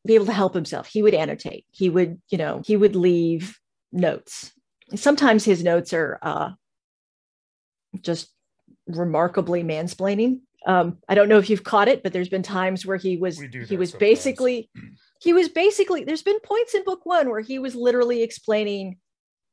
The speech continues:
Speaker 1: a conversation to the person who said the lines, if you want to think about it.
Speaker 2: He'd make a good
Speaker 1: But
Speaker 2: news
Speaker 1: the
Speaker 2: anchor someday, but yeah, we get it.
Speaker 1: Yeah.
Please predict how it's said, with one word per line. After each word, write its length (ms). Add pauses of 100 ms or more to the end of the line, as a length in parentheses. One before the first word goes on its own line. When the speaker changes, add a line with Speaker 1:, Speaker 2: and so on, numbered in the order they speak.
(680)
Speaker 1:
a 80
conversation 680
to 100
the 80
person 340
who 160
said 280
the 80
lines, 640 (300)
if 120
you 60
want 140
to 60
think 180
about 240
it. 100 (360)
Speaker 2:
He'd 120
make 180
a 40
good 120
Speaker 1:
But 100
Speaker 2:
news 100
Speaker 1:
the 120
Speaker 2:
anchor 200
someday, 420
but 60
yeah, 260
we 120
get 120
it. 140 (540)
Speaker 1:
Yeah. 300